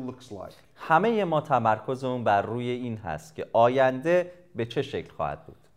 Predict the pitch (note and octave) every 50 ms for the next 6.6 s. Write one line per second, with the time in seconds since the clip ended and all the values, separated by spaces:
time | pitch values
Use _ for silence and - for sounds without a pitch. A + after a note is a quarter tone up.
0 | - - - - G3 G#3+ A#3+ D#4+ C#4 A#3 A3 F#3 C#3 C3+ B2+ B2+ B2+ B2+ B2+ -
1 | B2 - - C#3 D3+ D3+ E3 - - - - G#2 G2 G#2 A#2+ C#3 - - - G#3+
2 | G#3 - - - - - - - _ _ _ _ - - E3 D#3+ D#3+ - G#3+ G#3+
3 | G#3 - B2 A#2+ A2+ G#2 G2+ F#2+ F2+ F2 F#2+ F#2 F#2 F2 E2+ - A#2+ A#2+ B2 A2+
4 | A#2 - - D#2+ - - - - - - - _ _ _ _ _ _ - - C3+
5 | D3 D3 D3 D3 D3 - - C#3 E3 D#3+ D#3+ C#3+ C3+ - F#3+ F#3 F#3 F3 D3 D3+
6 | C3+ C3+ C#3 B2+ - - C3 A#2 - - A2+ G#2+